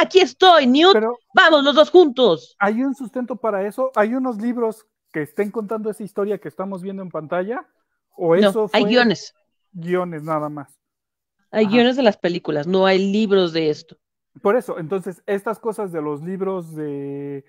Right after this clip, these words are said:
Speaker 2: Animales Fantásticos no está escrito por ella.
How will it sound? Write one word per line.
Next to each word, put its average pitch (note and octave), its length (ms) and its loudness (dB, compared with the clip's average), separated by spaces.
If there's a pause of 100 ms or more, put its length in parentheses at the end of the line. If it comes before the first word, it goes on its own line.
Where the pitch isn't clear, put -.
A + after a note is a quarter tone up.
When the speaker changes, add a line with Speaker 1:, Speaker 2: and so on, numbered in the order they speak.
(200)
Speaker 2:
Animales E3+ 460 -6
Fantásticos G3 640 -8
no F#3+ 200 -6
está G#3+ 240 -8
escrito G3+ 360 -10
por F#3+ 200 -8
ella. F3 280 -8